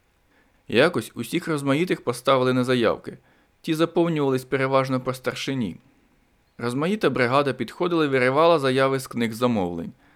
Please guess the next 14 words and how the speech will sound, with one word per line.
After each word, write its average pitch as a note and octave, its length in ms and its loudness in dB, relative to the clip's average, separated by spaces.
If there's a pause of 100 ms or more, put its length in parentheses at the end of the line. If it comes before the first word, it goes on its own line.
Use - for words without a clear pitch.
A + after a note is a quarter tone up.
(200)
Не C#3 120 -4
мали D3 280 2
чого B2+ 260 0
робити. G2 520 -2 (360)
Ніхто G#2 320 -2
не E3 100 -2
жалівся. B2+ 580 -2 (180)
До G#2 160 -4
парковки D#3+ 520 -2
вночі C#3+ 340 -4
було G#2 240 -2
далеко G2+ 420 0
і G#2 60 -6
темно. E2+ 420 -8